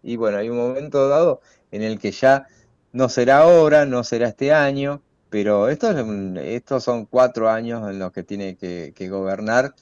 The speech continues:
y a Macri, por ejemplo,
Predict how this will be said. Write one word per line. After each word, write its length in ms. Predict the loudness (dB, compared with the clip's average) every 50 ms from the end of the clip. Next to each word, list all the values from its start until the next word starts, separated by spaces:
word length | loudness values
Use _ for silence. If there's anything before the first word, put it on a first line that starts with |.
| _ _ _ _ _ _ _ -12
y 840 | -8 -6 -4 -4 -2 -2 -2 -4 -4 -4 -4 -4 -6 -8 -10 -12 -10
a 160 | -6 -4 -4
Macri, 400 | -2 0 0 0 0 0 -4 -4
por 180 | 0 0 0 0
ejemplo, 440 | 0 -2 -2 -4 -4 -4 -6 -8